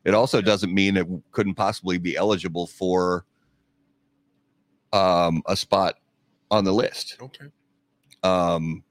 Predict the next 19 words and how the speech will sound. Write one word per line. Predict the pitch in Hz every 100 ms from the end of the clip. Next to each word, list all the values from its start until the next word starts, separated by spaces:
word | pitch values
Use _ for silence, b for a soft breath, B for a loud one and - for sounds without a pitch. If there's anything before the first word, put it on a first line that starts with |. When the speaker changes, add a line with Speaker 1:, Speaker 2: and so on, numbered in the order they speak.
| _
Speaker 1:
it | 92
just | 85 95 -
means | 98 95 92 -
that, | 95 92 - - -
in | 92 87 82 78
my | 90 92
opinion, | 101 90 98 95 92
or | 76
your | 76 95
opinion, | 92 104 92 85 71
or | 71 -
Justin's | 107 117 95 80
opinion, | 76 82 80 76 b b b b -
the | 98
cigar | - 98 98 98 98
smokes | - 101 98 - - - 87
a |
little | 87 87 92 95
bit | 87 92